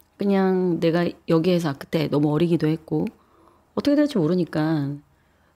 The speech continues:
그 직종의 가장 중심부를 가보자 였던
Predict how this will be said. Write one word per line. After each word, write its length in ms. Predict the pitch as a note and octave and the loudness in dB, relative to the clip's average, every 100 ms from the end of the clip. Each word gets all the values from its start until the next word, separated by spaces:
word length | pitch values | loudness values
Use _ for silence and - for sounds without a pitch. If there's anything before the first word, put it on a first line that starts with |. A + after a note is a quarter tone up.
| _ | _
그 180 | - | 2
직종의 480 | A3+ - - G3+ G3+ | 2 2 0 0 0
가장 300 | F#3+ E3 F#3 | 0 0 0
중심부를 1120 | F3 F3 F3+ A3+ A3 F#3+ F#3+ F#3 F3 D3+ F#3 G#3 | 2 4 4 4 4 4 4 6 6 4 4 2
가보자 480 | E3 C3 - G#2+ - _ _ _ _ _ | 0 -8 -12 -20 -20 _ _ _ _ _
였던 160 | D#3 | 0